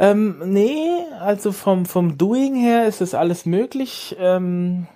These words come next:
mit der entsprechender Software, äh, kann man das machen und, und, äh, mit Bootsticks et cetera ist das alles möglich. Klar, äh, wenn man immer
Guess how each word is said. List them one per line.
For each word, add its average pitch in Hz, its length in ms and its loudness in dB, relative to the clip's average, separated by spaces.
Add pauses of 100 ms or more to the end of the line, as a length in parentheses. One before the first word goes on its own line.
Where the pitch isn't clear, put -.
(440)
mit 151 300 -4
der 139 100 0
entsprechender 143 720 0
Software, 180 1200 2
äh, - 40 -14
kann 165 180 -6
man 156 120 0
das 143 400 -8 (260)
machen 240 600 -2
und, 160 360 -8
und, 147 260 -10 (400)
äh, 127 300 -10
mit 123 600 -8
Bootsticks 175 580 0
et 120 120 -4
cetera 156 460 2 (320)
ist 139 160 -6
das 139 120 -2
alles 131 240 2
möglich. 180 480 0 (500)
Klar, 147 480 4 (260)
äh, 143 220 -6
wenn 143 120 0
man 143 140 0
immer 143 280 0